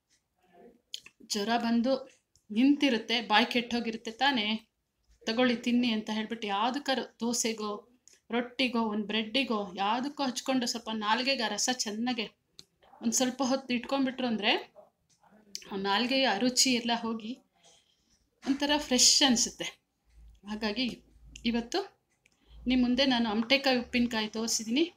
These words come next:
ನೀವು ಕೂಡ ನಿಮ್ಗೆ ಸಿಕ್ಕಿದ್ರೆ ಈ ಥರ ಒಂದು ಸರಳ ವಿಧಾನದಲ್ಲಿ ಇದಕ್ಕೆ ಖಾರ ಹಾಕೋದನ್ನ ಮಾಡಿ ಒಳ್ಳೆ ಉಪ್ಪಿನಕಾಯನ್ನು ಮಾಡ್ಕೊಳ್ಳಿ ಅಂತ ಹೇಳ್ತಾ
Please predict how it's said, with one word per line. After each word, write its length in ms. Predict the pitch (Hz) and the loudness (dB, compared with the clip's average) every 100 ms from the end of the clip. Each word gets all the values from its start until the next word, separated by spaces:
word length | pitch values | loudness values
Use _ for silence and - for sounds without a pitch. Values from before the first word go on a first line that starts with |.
| _ - | _ -4
ನೀವು 260 | 247 277 269 | 0 2 0
ಕೂಡ 200 | 247 240 | -2 0
ನಿಮ್ಗೆ 220 | 233 220 220 | 0 -2 -4
ಸಿಕ್ಕಿದ್ರೆ 500 | 233 - 240 247 226 | -8 -8 -4 -2 -2
ಈ 40 | |
ಥರ 180 | 226 226 226 | -2 -4 -4
ಒಂದು 180 | 226 | -2
ಸರಳ 340 | 226 226 226 254 254 | 0 0 2 2 0
ವಿಧಾನದಲ್ಲಿ 520 | 226 226 220 220 226 | -2 -6 -6 -6 -10
ಇದಕ್ಕೆ 380 | 220 - 208 - _ _ _ | -10 -10 -10 -10 _ _ _
ಖಾರ 160 | 233 233 | 2 4
ಹಾಕೋದನ್ನ 520 | 247 226 226 220 226 214 196 - _ _ _ - | 2 -2 -4 -6 -2 -4 -4 -12 _ _ _ -6
ಮಾಡಿ 240 | 233 233 | -2 -2
ಒಳ್ಳೆ 220 | 220 226 233 | -2 -2 -2
ಉಪ್ಪಿನಕಾಯನ್ನು 840 | 226 - 240 233 208 208 214 202 | -4 -2 -2 0 -4 -4 -4 -2
ಮಾಡ್ಕೊಳ್ಳಿ 480 | 208 233 233 208 196 | -2 -2 -4 -4 -4
ಅಂತ 200 | 196 208 | -6 -8
ಹೇಳ್ತಾ 680 | 202 240 285 247 208 - | -6 -4 -4 -4 -4 -6